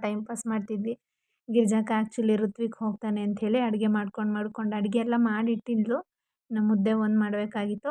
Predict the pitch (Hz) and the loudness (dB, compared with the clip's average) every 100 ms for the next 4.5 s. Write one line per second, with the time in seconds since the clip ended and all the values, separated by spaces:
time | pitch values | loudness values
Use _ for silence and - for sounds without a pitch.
0 | 294 269 240 220 240 247 247 247 240 247 | -6 -2 -2 2 2 2 2 0 -2 -2
1 | 220 220 233 220 220 220 247 233 226 220 | 0 2 2 2 2 0 -2 -2 0 0
2 | 226 220 214 208 214 214 220 208 220 214 | -2 -2 -4 -2 -2 -2 -2 -4 -4 0
3 | 214 214 208 202 226 220 220 220 202 226 | 2 2 0 -2 0 0 0 -2 -4 -4
4 | 220 220 214 220 214 | -2 0 0 0 -2